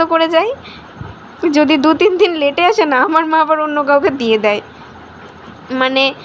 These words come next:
দিয়ে দেয় না আর কি, মানে এই দিদুনেরই একটা বান্ধবী আছে, তো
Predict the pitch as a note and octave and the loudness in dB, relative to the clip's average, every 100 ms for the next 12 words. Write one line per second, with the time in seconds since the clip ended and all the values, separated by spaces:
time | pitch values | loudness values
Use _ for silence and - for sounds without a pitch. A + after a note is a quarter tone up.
0 | - B3 C#4 G4 G#4+ G4 E4+ E4 D#4 E4 | -14 -4 0 2 2 0 0 0 -2 -2
1 | E4 E4 E4+ E4+ E4+ - - - - - | -2 0 0 0 -2 -4 -14 -18 -20 -20
2 | - - - - - - D4+ E4+ F4+ F#4+ | -20 -20 -20 -18 -2 0 2 0 2 2
3 | G4 F4 E4 E4+ E4+ A#3+ A#3+ C#4 C#4+ E4 | 2 0 2 0 0 -4 0 0 0 0
4 | D4+ C#4+ B3+ F4+ A#4+ - - - - C#4 | 2 0 0 -2 -2 -8 -20 -20 -2 2